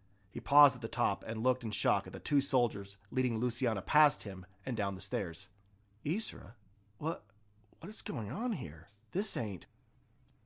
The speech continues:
Isra cut him off. "Captain, make sure Althea's quarters are stocked with a forty-eight-hour supply of food and water. Once that is complete, I want you to electronically rig her doors closed, so they only open from the outside."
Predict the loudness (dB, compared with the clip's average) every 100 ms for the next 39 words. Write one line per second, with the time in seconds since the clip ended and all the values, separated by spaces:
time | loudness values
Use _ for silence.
0 | _ 0 2 2 -2 -2 -2 -2 -4 -10
1 | _ -20 _ _ _ -14 -2 -2 0 -4
2 | -6 -12 -20 -20 -6 -2 -2 0 0 0
3 | -2 -2 -2 -2 -4 -6 -4 -6 -8 -8
4 | -6 0 0 0 -8 -4 -2 0 -2 -2
5 | -2 0 -2 -4 -4 -4 -2 0 2 0
6 | -2 -2 -4 -6 -16 _ _ _ -8 -6
7 | -4 -2 -2 -4 -6 -6 -6 -8 -8 0
8 | 2 2 6 8 8 6 6 6 2 2
9 | 2 0 2 6 6 6 -2 -10 -12 -16
10 | -20 _ -4 -2 0 2 2 4 2 0
11 | -4 -8 -6 -8 -8 -4 -4 -4 -8